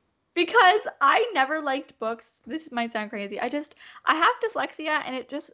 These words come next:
stresses me out every time I've ever read a book. But I really, really felt a call, like, to read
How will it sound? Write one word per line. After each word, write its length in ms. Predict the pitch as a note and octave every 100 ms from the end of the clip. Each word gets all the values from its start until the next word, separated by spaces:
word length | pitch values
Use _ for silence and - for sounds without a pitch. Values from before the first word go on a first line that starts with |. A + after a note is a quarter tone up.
| _
stresses 440 | - - A3 A3+ A#3
me 160 | G#3+
out 220 | G3 G3+ -
every 220 | G#3 A3
time 180 | A3+ G3+
I've 140 | G3+
ever 180 | G3 G3
read 140 | G3
a 40 | G3
book. 300 | G3 A3 - _ _ _
But 120 | A3
I 80 | A3+
really, 420 | G#3+ G#3 G#3+ G#3+
really 220 | G3+ G#3
felt 260 | G#3+ G3 G3
a 40 |
call, 340 | G#3 G3 F#3+ F#3+
like, 200 | G3+ G3 - - _ _
to 140 | - G3+
read 420 | F#3+ G3 G3+ A#3